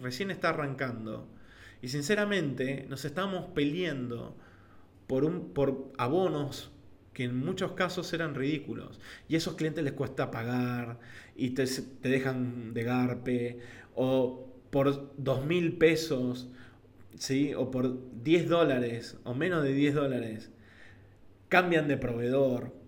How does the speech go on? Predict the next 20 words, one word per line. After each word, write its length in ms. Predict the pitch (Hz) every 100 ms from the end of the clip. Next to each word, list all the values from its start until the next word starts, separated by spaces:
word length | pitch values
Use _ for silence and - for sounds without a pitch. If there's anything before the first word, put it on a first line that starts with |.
| - - -
Y 60 | 120
vos 120 | 127
decís, 380 | 151 - - -
"No 140 | 135 139
puede, 180 | 165
no 120 | 156 165
me 120 | 160
puede 220 | 170 165
pasar 380 | - - 139 143
esto". 400 | 143 - - - - - - - - - - - -
Entonces, 760 | 123 127 - 120 107 - - - - - -
ese 260 | 160 151
no 100 | 131
es 100 | 127
un 140 | 127 104
cliente 640 | 104 101 101 - - - -
al 120 | 117
que 80 | 113
nosotros 340 | 113 135 117
queríamos. 640 | - 110 110 98 98 -